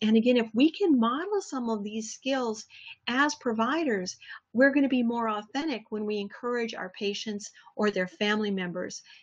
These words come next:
to model these, um, or to, uh, practice these skills as well. So it's important for us to demonstrate that we take good care. When we demonstrate that, that we're not in,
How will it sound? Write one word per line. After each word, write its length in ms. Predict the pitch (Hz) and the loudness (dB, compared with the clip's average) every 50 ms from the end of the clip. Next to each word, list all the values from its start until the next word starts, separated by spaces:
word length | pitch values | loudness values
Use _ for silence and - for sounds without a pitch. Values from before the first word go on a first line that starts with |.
| _ - | _ 0
to 100 | - 214 | 2 2
model 540 | 185 180 196 190 185 185 185 180 175 170 175 | 2 2 2 2 2 2 2 0 -2 -4 -6
these, 340 | - 180 175 170 175 - - _ _ - | -6 -6 -4 -4 -6 -8 -12 _ _ -6
um, 220 | 185 180 170 - | -4 -4 -2 0
or 120 | - 190 202 | 2 0 0
to, 380 | 202 - 208 190 180 180 - - - | 2 0 0 0 0 0 -2 -6 -8
uh, 100 | - 175 | -10 -10
practice 460 | - - 208 196 - - 185 180 - | 0 0 0 0 2 -2 -4 -6 -4
these 220 | - 185 175 170 | -6 -6 -6 -6
skills 360 | - - - 175 - - - - | -8 -8 -6 -6 -4 -4 -2 -4
as 180 | 196 175 185 | -4 -4 -4
well. 400 | 175 185 185 185 175 175 185 - - - - - - - - | -2 0 0 0 0 -2 -4 -6 -10 -16 -16 -14 -14 -12 -2
So 160 | - - 254 | 6 8 8
it's 120 | 254 247 | 8 10
important 440 | 254 247 247 - 294 311 294 277 254 | 8 6 6 4 2 2 2 2 0
for 180 | - 262 - - - | 0 -2 0 0 0
us 300 | 262 311 294 269 - - | 0 2 0 0 -2 -6
to 100 | - 220 | -8 -6
demonstrate 600 | 208 226 226 226 226 226 - - 226 220 226 220 | -4 -2 0 0 0 -2 -2 -4 -4 -6 -4 -6
that 160 | 294 - 247 | -8 -6 -4
we 160 | 294 311 330 | -4 -4 -4
take 320 | 330 - - 269 233 - | -4 -6 -12 -16 -16 -14
good 180 | _ - 180 180 | _ -14 -14 -14
care. 420 | - - - 180 175 180 - - - _ - - - - - - - | -14 -14 -14 -12 -12 -12 -14 -16 -18 _ -20 -20 -20 -20 -18 0 4
When 240 | 220 233 240 233 226 | 6 8 10 10 10
we 220 | 247 254 262 247 | 8 8 8 6
demonstrate 720 | 247 254 247 247 254 247 - - - 247 240 233 233 226 | 6 6 6 4 2 0 -2 0 0 0 0 0 -2 -4
that, 240 | 226 202 190 175 - _ - - - - - _ | -6 -6 -6 -8 -10 _ -20 -20 -20 -20 -12 _
that 240 | - 208 202 - 190 | -2 -2 0 0 2
we're 200 | 190 220 254 285 | 4 6 6 8
not 240 | 285 285 277 262 254 | 6 4 4 2 0
in, 200 | 247 226 226 220 | 0 -2 -4 -6